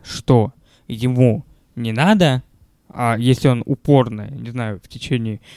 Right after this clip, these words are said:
нескольких месяцев говорит, что ему не надо, значит, ну, не знаю, там, у каждого свой период, ну, значит, надо отпустить.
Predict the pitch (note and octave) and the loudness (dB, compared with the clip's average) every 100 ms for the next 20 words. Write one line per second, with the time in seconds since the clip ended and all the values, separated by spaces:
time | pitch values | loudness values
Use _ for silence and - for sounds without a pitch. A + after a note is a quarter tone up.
0 | - C#3 B2 - D3 B2+ A#2 A2+ - A2+ | -6 -2 -2 -4 -2 -2 0 -2 0 -2
1 | G#2 G#2 A2+ F#3+ E3+ C#3 _ _ _ - | -2 -6 -2 0 0 -2 _ _ _ -18
2 | G2+ B2 - - C#3 A2+ G#2 A2+ B2 A2 | -6 -4 -4 0 0 0 -6 -6 -4 -6
3 | G2+ G#2+ - A#2 - B2+ B2 G#2+ G#2 A2 | -8 -8 -6 -4 -2 -2 0 -4 -4 -8
4 | G#2+ G#2 C3+ - - G#2+ B2 D#3+ C3+ C#3 | -12 -4 -4 -4 -10 -6 -2 0 0 -2
5 | - - A2+ | -2 -8 -10